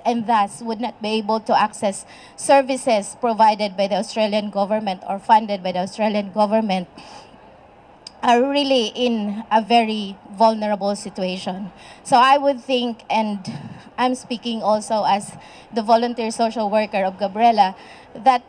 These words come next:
Melody would have second thoughts of even accessing our, um, services, because she knows that she's on a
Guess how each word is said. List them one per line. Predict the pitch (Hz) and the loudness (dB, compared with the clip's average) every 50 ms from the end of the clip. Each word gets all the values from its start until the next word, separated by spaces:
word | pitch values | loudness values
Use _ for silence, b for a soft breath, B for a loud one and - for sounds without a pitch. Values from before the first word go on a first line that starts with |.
| - - - | -14 -10 -4
Melody | 277 277 285 294 302 294 294 233 277 269 262 247 240 | 0 4 4 4 4 2 0 0 0 0 0 0 -2
would | 247 240 247 247 233 | -2 0 2 2 2
have | 269 277 277 285 262 254 233 | 2 0 2 2 2 2 2
second | - - 277 254 262 269 269 277 | -2 -2 -2 0 2 2 0 2
thoughts | 269 - 254 226 226 226 - - - | 2 2 4 4 4 2 -4 -4 -2
of | - 254 240 208 196 | 0 0 0 -2 -6
even | - 247 240 247 247 240 | -8 -4 -2 0 0 0
accessing | 233 - 240 240 - - 269 262 - - 254 226 220 208 196 185 B B B B B B | -2 -4 -4 -4 -6 -8 -8 -8 -6 -6 -6 -4 -4 -6 -8 -12 B B B B B B
our, | - - 226 233 233 226 226 233 220 214 202 - | 0 4 4 4 6 4 4 4 4 2 2 4
um, | - 220 214 226 | 4 4 4 2
services, | 220 - 240 247 277 285 339 - - 208 160 175 - - - - - - - - | -2 -4 -2 -2 -2 -2 -4 -6 -6 -6 -8 -8 -10 -16 -20 -20 -20 -20 -14 -12
because | 220 262 - 269 269 277 | -8 -2 0 0 0 0
she | - - 311 302 | -2 -8 -2 0
knows | 294 254 220 208 190 | 0 2 2 0 -2
that | 208 240 233 - | -6 -8 -8 -8
she's | - - 277 254 - | -8 -8 -8 -4 -2
on | 262 247 233 233 | -2 0 2 2
a | 226 214 208 | 2 0 0